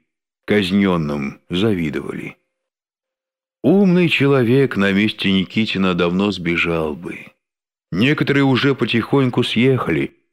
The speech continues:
кто к тебе в вотчину, кто еще подальше. Но Митша не желал сбегать, по песьи поджав хвост.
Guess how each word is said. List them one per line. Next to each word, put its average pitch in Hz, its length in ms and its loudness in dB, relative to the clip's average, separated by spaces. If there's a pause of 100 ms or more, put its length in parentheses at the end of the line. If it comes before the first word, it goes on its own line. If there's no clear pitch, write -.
(140)
кто 196 260 0
к - 60 -8
тебе 82 260 -2
в 78 100 0
вотчину, 131 580 2
кто - 300 -2
еще 87 560 0
подальше. 78 840 -2 (680)
Но 170 180 2
Митша 220 500 2
не 170 140 4
желал 139 460 4
сбегать, 76 680 -4 (420)
по 101 140 0
песьи 90 460 -2
поджав 90 500 -2
хвост. - 560 -8